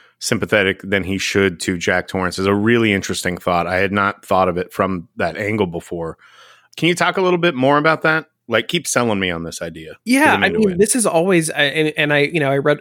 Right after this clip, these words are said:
Speaker 2: I reread The Shining when I did, uh, King of the Dark podcast, and I was really struck by how insistent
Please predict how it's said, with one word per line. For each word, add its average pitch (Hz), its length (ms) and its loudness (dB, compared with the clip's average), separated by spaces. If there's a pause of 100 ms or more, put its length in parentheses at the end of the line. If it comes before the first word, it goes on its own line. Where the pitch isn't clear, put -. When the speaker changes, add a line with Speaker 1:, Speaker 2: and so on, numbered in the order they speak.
Speaker 2:
I 160 40 2
reread 160 380 4
The 147 80 0
Shining 139 640 0
when 139 140 -2
I 127 140 0
did, 127 300 -8
uh, 127 380 0
King 147 140 -4
of 127 60 -4
the 135 60 -8
Dark 127 220 -2
podcast, 151 680 0
and 143 180 0
I 135 400 0 (1040)
was 175 180 2
really 214 320 4
struck 165 500 0
by 139 360 4
how 135 460 0
insistent 139 1040 -2